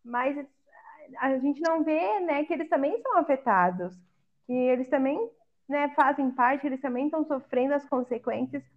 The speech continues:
Então, acho que esse é um dos maiores erros também, né, de você retrair a criança, de você não dar voz pra ela.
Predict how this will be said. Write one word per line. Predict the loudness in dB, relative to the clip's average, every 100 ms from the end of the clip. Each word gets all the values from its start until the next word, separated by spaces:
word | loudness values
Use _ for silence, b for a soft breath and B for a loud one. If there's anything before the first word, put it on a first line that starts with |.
| -20 _ _ _ -6
Então, | -4 0 0 0
acho | 2 0 -2
que | 0
esse | 2 2 0
é | 0
um | 0
dos | -2
maiores | -2 -2 -4 -2
erros | 2 2 2 -4
também, | -2 -2 -4
né, | -6 -8 -10 _ _
de | -4
você | -2 2
retrair | 2 0 0 0 2
a | 0
criança, | 0 -2 -2 -2
de | -4
você | -2 -2
não | 2
dar | 4 4
voz | 4 4 2
pra | 2 4
ela. | 6 6 4 0